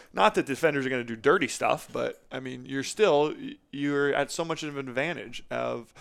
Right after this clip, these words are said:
from a trash-talking standpoint. Like, you hold the trump card that you can just hit the guy, I mean, if he comes over the middle at the end of the day. Um,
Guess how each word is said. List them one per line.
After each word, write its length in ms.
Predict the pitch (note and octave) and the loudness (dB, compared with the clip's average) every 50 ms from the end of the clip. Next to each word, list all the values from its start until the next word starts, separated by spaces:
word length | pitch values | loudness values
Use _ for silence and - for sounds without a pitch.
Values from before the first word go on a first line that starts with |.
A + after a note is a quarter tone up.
| - - | -20 -4
from 160 | - C3+ B2+ | -4 -4 -4
a 40 | - | -2
trash-talking 680 | - - E3+ E3 F3 D#3+ - - B2 A#2 - C3 B2 - | 0 4 6 6 6 4 2 -2 -2 -2 -2 -8 -14 -14
standpoint. 520 | - - A#2 A2 G#2+ - - G#2+ G#2+ - - - - - _ | -12 -12 -12 -12 -12 -14 -16 -16 -16 -16 -18 -20 -20 -14 _
Like, 260 | B2+ B2 A2+ - - | -8 -8 -8 -8 -12
you 200 | - C#3 D3+ D#3 | -10 -6 -6 -2
hold 240 | C#3 D#3+ E3 E3 - | 0 2 2 2 0
the 60 | C3+ | -2
trump 260 | - - E3+ E3+ E3 | 0 0 -2 -2 -2
card 300 | - - A#2 A2 A#2 C3 | -4 -4 -2 -2 -2 0
that 220 | B2+ A#2 A2+ B2 - _ _ | 0 -2 -2 -2 -6 _ _
you 140 | C#3+ D3+ - | -10 -8 -6
can 120 | - C#3+ | -6 -6
just 140 | B2 B2 - | -6 -8 -4
hit 120 | - G3 - | -4 -4 -4
the 60 | G#2+ | -4
guy, 240 | - A2+ A2 A2+ A2+ A#2 | -6 -6 -6 -6 -6 -8
I 60 | A#2 | -8
mean, 240 | A2+ A#2+ A#2 A#2+ A#2+ | -8 -8 -8 -8 -8
if 80 | A#2+ | -8
he 80 | - A#2+ | -8 -10
comes 180 | C#3 B2+ A#2 | -10 -6 -6
over 140 | B2 B2 A#2+ | -6 -4 -4
the 60 | B2+ | -6
middle 160 | D3 F3 C#3 A2+ | -4 -4 -4 -6
at 80 | - - | -6 -10
the 60 | - | -14
end 80 | A#2 A2 | -16 -14
of 60 | G#2 | -16
the 40 | G#2 | -12
day. 200 | - - - - - - - - - - _ - | -10 -8 -8 -8 -12 -16 -18 -18 -18 -20 _ -10
Um, 340 | - G#2+ A2 A2 A2 A2 | -8 -8 -8 -8 -10 -18